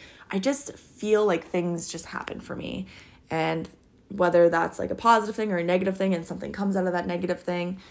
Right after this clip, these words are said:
it doesn't matter. I just feel like things happen more. And for me, I need that. When I feel stagnant and I feel like things aren't moving at a pace that I am comfortable with, fast enough, quick enough, whatever,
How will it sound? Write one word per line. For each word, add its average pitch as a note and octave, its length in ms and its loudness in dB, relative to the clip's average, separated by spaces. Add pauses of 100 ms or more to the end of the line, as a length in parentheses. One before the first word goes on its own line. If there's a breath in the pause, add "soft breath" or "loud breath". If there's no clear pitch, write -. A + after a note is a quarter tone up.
(360 loud breath)
it G#3+ 120 -4
doesn't A#3+ 260 4
matter. F#3 380 6
I F3+ 40 2
just F#3 240 -2
feel G3+ 100 4
like F#3+ 120 2
things F3+ 360 0
happen E3 640 -4
more. G3 680 6 (380 loud breath)
And F#3+ 340 4
for F#3+ 140 -2
me, G#3+ 340 0
I E3+ 100 -4
need D#3+ 260 -6
that. - 340 -4
When F3+ 200 -4
I F#3+ 100 0
feel G3+ 160 0
stagnant F3 760 -2
and D#3+ 460 -6 (260 soft breath)
I F3 60 -2
feel F3 160 4
like E3+ 100 8
things F#3+ 240 2
aren't G#3+ 180 4
moving G3+ 600 4 (320 loud breath)
at E3+ 120 4
a E3+ 40 2
pace G3+ 480 4
that F3+ 180 0
I E3 120 4
am E3+ 160 0
comfortable B3 440 6
with, A#3+ 260 8 (540 loud breath)
fast A#3 320 8
enough, A3+ 380 0
quick B3 180 -2
enough, A3 240 4
whatever, G#3+ 640 4